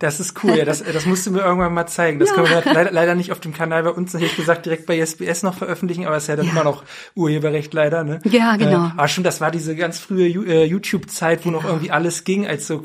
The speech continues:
Speaker 1: bei Cold Mirror war ja auch diese Harry Potter, äh, Synchro.
Speaker 2: Ja,
Speaker 1: Das
Speaker 2: ja,
Speaker 1: ging ja
Speaker 2: ja, ja.
Speaker 1: irgendwie, äh, o-, o-, damals das online zu stellen, das würde ja heute gar nicht mehr gehen, aber das war richtig, richtig cool
Speaker 2: Genau.
Speaker 1: auf jeden Fall.
Speaker 2: Total.
Speaker 1: Wo-, wobei, äh, ich hab jetzt, äh, manchmal, also ich, manchmal hab ich immer noch so Sprüche davon im Kopf und wenn du dann, also so Richtung so Pol-, Political Correctness,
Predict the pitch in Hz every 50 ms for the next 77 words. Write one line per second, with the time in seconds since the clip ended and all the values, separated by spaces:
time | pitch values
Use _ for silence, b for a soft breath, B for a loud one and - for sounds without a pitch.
0 | - 156 160 147 151 - 190 175 175 156 170 185 180 165 170 165 160 156 - 160
1 | 147 147 147 151 147 143 147 - 185 185 196 190 185 180 185 190 175 175 175 160
2 | 180 190 196 185 - - 202 196 196 208 208 180 175 147 143 - - - 156 180
3 | 180 175 196 226 208 160 156 165 160 160 165 156 147 147 156 151 147 147 156 175
4 | - 151 147 147 143 147 143 143 B B B B _ - - - 175 - 175 165
5 | 160 160 151 160 156 156 156 151 - 151 - - 185 190 180 160 147 - - 143
6 | - - 156 147 147 - 151 160 156 151 151 147 160 151 156 151 139 156 147 139
7 | 131 139 160 160 139 131 127 131 - - 143 127 135 135 - 135 123 - - B
8 | B B B B B - 156 147 151 - - 180 175 180 175 165 156 151 151 -
9 | 151 143 139 139 139 - 143 139 135 135 135 B B B B - 165 175 180 165
10 | 151 147 147 175 151 160 175 208 185 175 170 - - - 170 165 190 180 185 -
11 | - 180 175 156 165 180 185 - - 190 175 160 151 147 - 165 165 170 - 165
12 | 165 160 190 180 160 156 151 - - 160 151 156 151 - - 180 180 - 175 165
13 | 143 - - 160 160 156 - - 180 180 - - 190 160 151 156 160 156 160 156
14 | 156 170 - 160 156 147 151 156 156 160 - - 160 147 - 160 151 151 151 147
15 | 151 - 170 - - - - 156 170 160 180 175 - 175 165 170 - 160 165 175
16 | 175 180 - 190 190